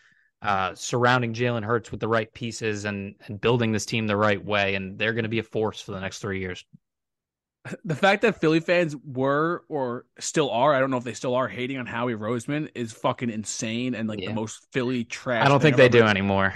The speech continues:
Speaker 1: <laughs>
Speaker 2: They better not, dude. Like,
Speaker 1: <laughs>
Speaker 2: even when they were, I remember, like, um, Studer was shitting on him. Like, dude, how do you shit on this guy? It doesn't even
Speaker 1: Well,
Speaker 2: make sense.
Speaker 1: well, they were all, they were a little butthurt, and I mean, rightfully so. They took Jalen Reagor over Justin Jefferson. Could you imagine what this team looks like if they have Justin
Speaker 2: Dude,
Speaker 1: Jefferson?
Speaker 2: I mean, yeah, that's a bad trade. That's a bad move, but, like,
Speaker 1: <laughs>
Speaker 2: ev-, everyone has their misses. Th-,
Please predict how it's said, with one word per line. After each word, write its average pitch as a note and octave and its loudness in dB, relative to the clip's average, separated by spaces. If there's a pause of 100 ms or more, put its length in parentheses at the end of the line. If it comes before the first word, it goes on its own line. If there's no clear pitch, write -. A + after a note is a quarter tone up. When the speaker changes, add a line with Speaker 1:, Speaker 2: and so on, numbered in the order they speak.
Speaker 1:
<laughs> - -14
Speaker 2:
They E3+ 4
better E3+ 2
not, A#2 0
dude. C3+ -2
Like, D#3+ 0
Speaker 1:
<laughs> - -4
Speaker 2:
even G4 4
when F4 0
they D#4 2
were, G3+ 0
I A3+ -2
remember, C#4+ -2
like, F#3+ -6
um, C#3+ -6 (220)
Studer C4 0
was E3 -2
shitting C3+ -8
on B2 -8
him. B2 -6
Like, C3 -6
dude, F3 -4
how F3 2
do A#3 0
you D#4 -2
shit A3+ -2
on C#4+ -2
this D3 -6
guy? - -14
It A#2+ -10
doesn't E3+ -6
even G3+ -4
Speaker 1:
Well, G3 -2
Speaker 2:
make E3+ -6
sense. - -6
Speaker 1:
well, F3+ 4
they F#3+ 6
were G3 6
all, F#3 4
they G#3 4
were G#3 6
a G#3 6
little G3+ 6
butthurt, C#3+ 4
and D3 2
I D#3 6
mean, D#3+ 2
rightfully C#3+ 2
so. B2 0
They A2 -2
took A#2 -2
Jalen A2+ -2
Reagor G#2+ 0
over G2+ -6
Justin G2+ -10
Jefferson. F#2+ -6
Could A2+ -8
you A2+ 2
imagine G2+ 0
what G2 -4
this A2 -8
team A2 -4
looks G2 -10
like G#2+ -2
if G2 -8
they G2+ 0
have F#2+ -4
Justin G2+ -4
Speaker 2:
Dude, G#2+ -4
Speaker 1:
Jefferson? - -12
Speaker 2:
I F3 0
mean, E3 -2
yeah, G3+ 0
that's D#3 -4
a D3 -4
bad D3+ 0
trade. D#3 -6
That's D#3+ -8
a E3 -4
bad D3+ -4
move, D#3 0
but, C3 -10
like, - 2
Speaker 1:
<laughs> - -2
Speaker 2:
ev-, F3 4
everyone F3+ 4
has D#3 0
their C#3 0
misses. C3 -6
Th-, E3+ -8